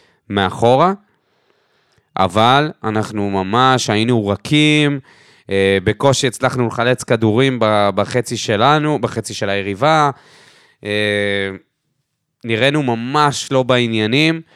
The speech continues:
כאילו רק רוצים שהמשחק הזה ייגמר, לא אוהבים את סמי עופר, רוצים רק לנצח פה, לסמן וי וללכת הביתה. אז במחצית הוא עשה שלושה חילופים,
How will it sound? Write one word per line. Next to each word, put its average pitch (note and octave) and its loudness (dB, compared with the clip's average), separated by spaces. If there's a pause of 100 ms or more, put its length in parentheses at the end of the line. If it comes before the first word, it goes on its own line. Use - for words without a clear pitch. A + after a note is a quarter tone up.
(220)
כאילו D3 2
רק D#3 2
רוצים C#3+ -2
שהמשחק B2+ 0
הזה A2+ 0
ייגמר, C3+ 2 (340)
לא C#3+ 4
אוהבים D#3 2
את D3 -2
סמי D3 0
עופר, D3+ 2
רוצים C3 2
רק C#3+ 0
לנצח B2+ -2
פה, C#3+ -2
לסמן B2 0
וי C3+ 0
וללכת G#2+ 0
הביתה. F2+ -2 (680)
אז G2+ -6
במחצית C3 2
הוא D#3+ 4
עשה D3 2
שלושה D3 0
חילופים, D#3 2